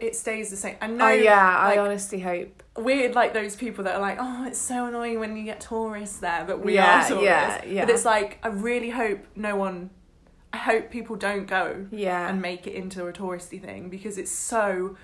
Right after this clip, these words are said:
Speaker 1: flipping beautiful
Speaker 2: Yeah.
Speaker 1: and magical.
Speaker 2: It is. Where else did you go?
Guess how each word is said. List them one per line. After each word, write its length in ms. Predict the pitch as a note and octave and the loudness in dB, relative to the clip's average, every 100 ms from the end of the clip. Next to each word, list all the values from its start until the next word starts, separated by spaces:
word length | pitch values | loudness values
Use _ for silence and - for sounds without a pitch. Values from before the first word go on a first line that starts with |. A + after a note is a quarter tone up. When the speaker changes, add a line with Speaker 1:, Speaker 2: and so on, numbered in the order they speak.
| - - _ - | -20 -20 _ -20
Speaker 1:
flipping 540 | - A3+ G#3 A3 F#3 | -14 -10 -6 -6 -6
beautiful 240 | G3 G#3 G3+ G3 | -6 -4 0 2
Speaker 2:
Yeah. 400 | G3 G3 G3 G3 | 2 2 0 -2
Speaker 1:
and 120 | F#3+ | -4
magical. 640 | F#3+ F#3 F#3+ - - F#3+ - - - | -6 -6 -10 -12 -12 -12 -14 -20 -12
Speaker 2:
It 60 | G#3+ G#3 G3+ F#3 F#3+ | -6 -4 -2 -2 -4
is. 320 | G3 - - - - - - - - - - | -6 -10 -12 -20 -20 -18 -16 -16 -20 -20 -4
Where 200 | B3+ B3+ | 0 2
else 280 | C4+ C4 - | 2 0 -6
did 180 | G#3 G#3 | -8 -12
you 60 | |
go? 340 | G3 F#3+ G3 | -8 -8 -8